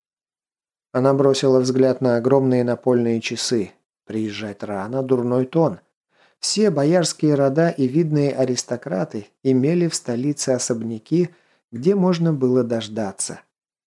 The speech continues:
Те, кто приезжал на бал, снимали номера в многочисленных гостиных дворах. Юлия подошла к окну особняка и, откинув занавеску, выглянула на людную площадь.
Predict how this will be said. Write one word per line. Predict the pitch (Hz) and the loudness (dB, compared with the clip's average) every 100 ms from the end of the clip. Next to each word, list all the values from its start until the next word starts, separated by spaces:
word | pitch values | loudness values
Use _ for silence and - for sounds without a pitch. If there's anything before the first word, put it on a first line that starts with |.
| _ | _
Те, | - 123 120 | -6 -4 -4
кто | - | -6
приезжал | 110 110 113 107 110 110 113 | -6 -4 -4 -4 0 2 0
на | 104 | -4
бал, | 101 120 135 | 0 2 2
снимали | 131 - 117 123 135 | 0 -4 -2 2 2
номера | 135 127 120 123 147 | 2 2 0 2 2
в | 143 | 2
многочисленных | 131 117 101 - 127 - 131 131 120 | 0 -2 -4 -2 -2 0 0 0 -2
гостиных | 120 107 - - 110 107 110 | -2 -4 -4 -10 -12 -10 -10
дворах. | 110 107 101 90 - - _ _ _ _ _ _ _ _ _ _ _ _ _ _ _ _ _ _ _ _ _ _ | -6 -4 -6 -10 -14 -20 _ _ _ _ _ _ _ _ _ _ _ _ _ _ _ _ _ _ _ _ _ _
Юлия | 120 214 220 202 | -2 2 4 2
подошла | 196 170 165 - 170 | 2 2 2 2 2
к | 165 | 2
окну | 156 160 156 | 0 2 2
особняка | 139 - 131 135 135 131 110 95 _ _ _ _ | 2 0 0 0 -2 -2 -6 -8 _ _ _ _
и, | 120 | 0
откинув | 120 120 139 135 127 | 0 2 2 4 4
занавеску, | 127 123 123 147 151 - 113 98 _ | 2 2 2 2 0 -4 -10 -12 _
выглянула | 120 117 175 170 165 151 156 151 | -4 0 2 2 2 2 2 2
на | 127 110 | 0 -2
людную | 110 107 110 107 | -2 -4 -6 -10
площадь. | - 107 101 - 98 - | -6 -4 -4 -6 -10 -14